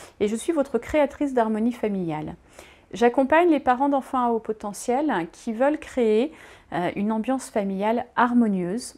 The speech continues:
en respectant à la fois les besoins de leurs enfants mais aussi leurs propres besoins à eux.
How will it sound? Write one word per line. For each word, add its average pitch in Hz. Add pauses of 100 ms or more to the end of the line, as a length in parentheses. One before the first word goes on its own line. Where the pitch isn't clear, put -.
(160)
en 269
respectant 254
à 254
la 262
fois 208
les 226
besoins 240
de 208
leurs 185
enfants 220
mais 208
aussi 185
leurs 233
propres -
besoins 262
à 226
eux. 220